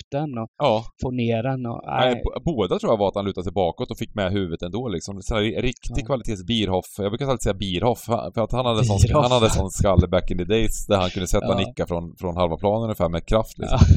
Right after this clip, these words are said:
Speaker 1: Ja. <laughs>
Speaker 2: Bakåtlutad.
Speaker 1: <laughs> Ja, det
Speaker 2: Eh, så att,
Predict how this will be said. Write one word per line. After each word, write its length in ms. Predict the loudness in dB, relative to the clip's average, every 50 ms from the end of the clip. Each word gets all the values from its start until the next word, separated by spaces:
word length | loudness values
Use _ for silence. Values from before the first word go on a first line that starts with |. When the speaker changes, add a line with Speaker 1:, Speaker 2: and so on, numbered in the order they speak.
| 6 4 2 4
Speaker 1:
Ja. 80 | 4 4 4 4
<laughs> 100 | 4 6
Speaker 2:
Bakåtlutad. 840 | 8 8 10 8 6 6 6 6 6 6 6 4 4 4 4 4 2 -2
Speaker 1:
<laughs> 40 | -2 -2 _ -4 -4 -4 _ _ _ _ _ 0 0 2 6 6
Ja, 100 | 6 4 6 6 6 6 6 4 _ 2 2 2 _ _ -10 -6
det 300 | -4 -4 -4 -2 0 0
Speaker 2:
Eh, 260 | 4 4 4 4 4 0 -2 -2 -6 -6 -6 -6 _ _ -16 -12
så 180 | -6 -2 0 0
att, 160 | 2 2